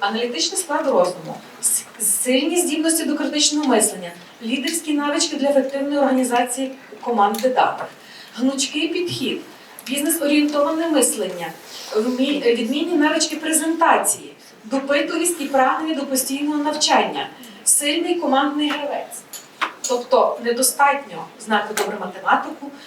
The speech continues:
і знати, де включається комп'ютер. Дуже важливо, хто ти, тому що в I T, е, ну, це дуже рідко просто одна людина. Це зазвичай проект, це зазвичай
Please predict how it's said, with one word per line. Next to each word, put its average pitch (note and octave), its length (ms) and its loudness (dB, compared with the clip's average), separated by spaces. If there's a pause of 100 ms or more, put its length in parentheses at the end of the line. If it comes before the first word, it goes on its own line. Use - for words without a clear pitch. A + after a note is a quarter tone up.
(220)
і A3+ 60 -6
знати, B3+ 280 0
де A#3+ 100 2
включається G#3+ 460 0
комп'ютер. - 520 -14 (920)
Дуже D4 200 -2
важливо, C4+ 540 4 (100)
хто E4+ 460 2
ти, - 60 -4 (100)
тому G#3+ 220 -6
що - 220 -2
в G#3+ 40 -6
I G#3+ 120 -4
T, C#4+ 280 -8 (380)
е, G#3 380 -2 (420)
ну, A#3 100 -4 (360)
це C4+ 120 -4
дуже C4 220 2
рідко C4+ 320 2
просто B3 480 0 (280)
одна A3 300 0
людина. A3 540 0 (540)
Це - 140 2
зазвичай A#3 580 0
проект, - 440 0
це A#3+ 200 -4
зазвичай G#3+ 500 0